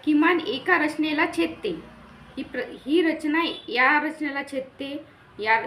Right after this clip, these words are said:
ही सर्कल या रचनेला छेदते आणि ही या सर-, याला छेदते. तर याच्यामध्ये वेगळं कोणतं येणार आहे? बी, ऑप्शन क्रमांक बी. याच्यामध्ये एकाच याला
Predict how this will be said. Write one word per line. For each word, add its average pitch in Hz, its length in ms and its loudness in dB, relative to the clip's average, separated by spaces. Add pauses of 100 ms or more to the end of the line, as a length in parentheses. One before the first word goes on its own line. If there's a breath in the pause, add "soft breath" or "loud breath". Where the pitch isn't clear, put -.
(340)
ही 302 540 -2
सर्कल 269 400 -4
या 277 140 0
रचनेला 302 440 -4
छेदते 285 320 -8
आणि 254 200 -4
ही 294 300 0
या 285 120 0
सर-, - 720 -12
याला 262 260 0 (160)
छेदते. 190 380 -8 (720)
तर 208 100 0
याच्यामध्ये 294 520 0
वेगळं 262 360 -2
कोणतं 302 280 -2
येणार 294 220 0
आहे? 294 140 0
बी, 294 300 0 (160)
ऑप्शन 277 360 -6
क्रमांक 247 380 -6
बी. 233 240 -8 (600 loud breath)
याच्यामध्ये 330 840 0 (120)
एकाच 403 600 0
याला 359 400 2